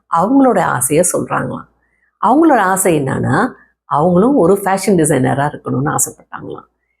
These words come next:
ரெண்டு பேர்த்தோட வேலையும் ஒரே நேரத்துல முடியுது. அப்போ ரெண்டு பேர், ஒண்ணு தைக்கிறாங்க, ஒரு பொண்ணு போடணும்னு ஆசைப்படுது, அதை போட்டுட்டு அங்க போய் கலந்துக்கிறாங்க. போட்டியில கலந்துட்டு பரிசும் வாங்கிட்டு வந்தாச்சு.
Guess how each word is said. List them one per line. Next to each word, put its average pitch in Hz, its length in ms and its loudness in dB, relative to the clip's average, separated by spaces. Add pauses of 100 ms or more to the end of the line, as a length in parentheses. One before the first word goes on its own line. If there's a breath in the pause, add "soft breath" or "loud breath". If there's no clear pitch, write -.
(160)
ரெண்டு 294 420 2
பேர்த்தோட 165 400 2
வேலையும் 139 720 0
ஒரே 180 300 2
நேரத்துல 156 360 -4 (140)
முடியுது. 127 340 0 (500)
அப்போ 185 640 -2
ரெண்டு 196 300 2
பேர், - 380 -2 (580)
ஒண்ணு 143 40 -4
தைக்கிறாங்க, 190 880 0 (320)
ஒரு 147 220 -2
பொண்ணு 156 240 0
போடணும்னு 185 640 2
ஆசைப்படுது, 196 720 0 (280 loud breath)
அதை 143 260 -2
போட்டுட்டு 220 600 0 (260)
அங்க 151 320 0
போய் 180 400 0 (300)
கலந்துக்கிறாங்க. 143 540 -4 (720)
போட்டியில 330 240 2
கலந்துட்டு 165 580 0
பரிசும் 180 580 0
வாங்கிட்டு 143 320 -4
வந்தாச்சு. - 600 -6